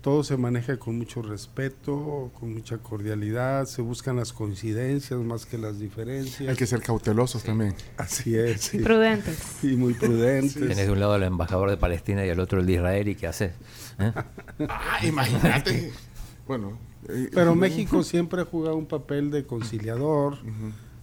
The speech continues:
Speaker 1: de facilitar las cosas para que se lleguen a los acuerdos. Por eso en, en, en nuestro país se realizaron las negociaciones y la firma de los acuerdos de paz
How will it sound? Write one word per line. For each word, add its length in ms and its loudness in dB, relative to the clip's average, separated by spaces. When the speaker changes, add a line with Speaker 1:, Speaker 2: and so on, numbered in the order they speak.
Speaker 1:
de 180 0
facilitar 760 -4
las 220 -6
cosas 460 -8
para 280 -8
que 180 -10
se 200 -8
lleguen 360 -4
a 60 -8
los 240 -10
acuerdos. 640 -2
Por 200 2
eso 480 2
en, 340 -4
en, 300 -6
en 100 -4
nuestro 260 -4
país 400 0
se 140 -2
realizaron 760 -4
las 360 -6
negociaciones 880 -4
y 40 -2
la 140 -2
firma 300 -2
de 60 0
los 120 -6
acuerdos 460 -4
de 80 -2
paz 500 -6